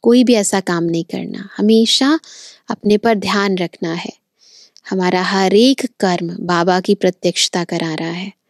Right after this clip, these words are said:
है ना? सब लोग जब हमें देखेंगे, तो यही कहेंगे ना कि "देखो, ये तो ब्रह्मा कुमारियाँ हैं।" तो ब्रह्मा बाबा का, शिव बाबा का नाम बाला करना है ना? तो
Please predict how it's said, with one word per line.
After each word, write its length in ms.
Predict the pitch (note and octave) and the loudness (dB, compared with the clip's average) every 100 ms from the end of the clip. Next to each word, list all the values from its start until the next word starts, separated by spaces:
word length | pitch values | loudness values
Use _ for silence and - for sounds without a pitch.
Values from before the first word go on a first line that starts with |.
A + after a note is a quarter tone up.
| _ _ _ _ _ | _ _ _ _ _
है 120 | - | -2
ना? 100 | A#3+ | -2
सब 300 | - F#3 F3 | 0 -2 0
लोग 240 | F#3 F3+ | 2 2
जब 200 | F3 F3+ | 0 -2
हमें 260 | F3+ F3+ F3 | 0 0 2
देखेंगे, 720 | F#3 F#3 - F3+ F3 F3 B3 | 2 0 0 2 4 4 4
तो 140 | - F#3+ | 2 4
यही 220 | F#3 G#3 | 4 4
कहेंगे 400 | G3 F3 E3+ F3+ | 2 0 2 2
ना 180 | C4 D#4+ _ - - | 2 0 _ -20 -10
कि 60 | G#3 | -4
"देखो, 240 | F#3 G#3 | 0 4
ये 120 | F#3+ | 4
तो 140 | - F3+ | 4 0
ब्रह्मा 380 | F3+ F3 F3+ | 0 -2 -2
कुमारियाँ 580 | F#3 G3 F#3+ F3+ F3+ F3 | -2 -2 0 0 2 0
हैं।" 200 | F3+ F#3+ _ _ _ _ _ _ _ _ - | -2 -8 _ _ _ _ _ _ _ _ -8
तो 60 | |
ब्रह्मा 340 | F3 E3+ E3+ E3+ | -2 0 0 0
बाबा 400 | E3+ D#3+ E3 E3 | 0 2 0 0
का, 280 | F3 E3 | 0 0
शिव 240 | E3+ - F3 | 0 0 0
बाबा 340 | E3+ E3 E3+ | -2 -2 -4
का 240 | F3 F3+ F3 | -4 -4 -4
नाम 360 | F3 F3 F3+ - - - - - | -2 -4 -6 -10 -20 -20 -20 -14
बाला 320 | F#3 F#3 F#3+ F3+ | -4 0 0 -2
करना 340 | E3 D#3+ D#3+ | -2 -2 -2
है 160 | E3+ F3+ | -2 -2
ना? 160 | C#4 - _ _ _ _ - - | -2 -4 _ _ _ _ -20 -20
तो 60 | - | -16